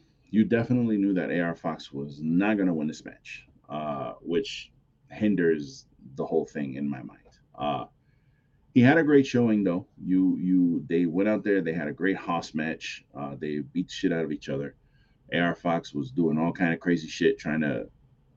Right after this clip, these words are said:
throw Claudio off his game. But Claudio's very versatile.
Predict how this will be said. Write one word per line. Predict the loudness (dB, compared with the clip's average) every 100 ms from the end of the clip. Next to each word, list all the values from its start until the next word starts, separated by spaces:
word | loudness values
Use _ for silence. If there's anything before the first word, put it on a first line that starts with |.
| _ _ _
throw | 6 6 6
Claudio | 2 2 4 4
off | 2 0
his | -4
game. | -2 -2 -2
But | -2
Claudio's | 2 4 6 4
very | 4 2 4
versatile. | 6 6 4 2